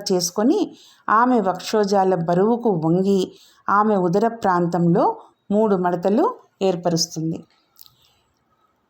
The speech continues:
"నీ వక్షోజాలపై చేతులను వేసి శరీరాన్ని నింపుతూ దేవుడు నీ తుంటి విరగకుండా కాపాడటానికి మూడు తంతువులతో నీ తుంటిని బంధించాడు" అని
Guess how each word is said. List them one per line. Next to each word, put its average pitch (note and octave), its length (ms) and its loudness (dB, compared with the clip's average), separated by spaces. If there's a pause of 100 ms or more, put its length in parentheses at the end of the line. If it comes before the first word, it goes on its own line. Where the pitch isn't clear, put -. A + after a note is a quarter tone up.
(200)
"నీ C4 160 2
వక్షోజాలపై A#3+ 1040 0
చేతులను G#3 600 0
వేసి F3+ 420 0
శరీరాన్ని F#3 680 0
నింపుతూ F3 680 0
దేవుడు F3+ 600 0 (340)
నీ G3 300 2
తుంటి G#3 300 0
విరగకుండా F3 680 0
కాపాడటానికి F3 1120 -2 (360)
మూడు G#3+ 240 2
తంతువులతో F3+ 880 0 (380)
నీ G#3 240 -2
తుంటిని G3 340 0
బంధించాడు" F3 920 0
అని A3 400 -2